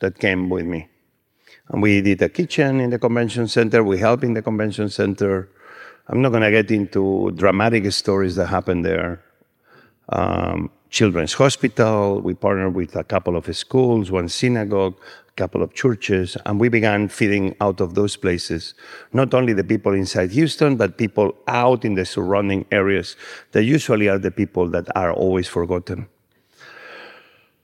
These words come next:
And when I finished the mission there, after a couple of weeks,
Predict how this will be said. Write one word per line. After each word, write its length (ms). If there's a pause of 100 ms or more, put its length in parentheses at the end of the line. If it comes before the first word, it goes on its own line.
(180)
And 160
when 100
I 80
finished 560
the 80
mission 380
there, 420
after 240
a 60
couple 280
of 120
weeks, 560